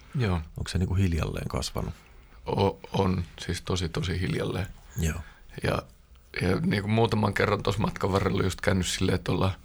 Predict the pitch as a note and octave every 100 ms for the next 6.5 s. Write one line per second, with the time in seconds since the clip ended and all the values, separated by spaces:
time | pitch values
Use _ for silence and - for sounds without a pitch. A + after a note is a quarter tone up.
0 | - - - - - F#2 - - C3+ -
1 | B2+ - - - - G2 F#2+ F#3 G#2 G2
2 | F#2 F#2 - - - - F#2+ G2 G2 G2+
3 | F#2+ - - F#2 G2+ - - - - -
4 | - - - - - - - - - -
5 | - - - - F#2 - F#2+ - - -
6 | F2+ F#2 - F#2 -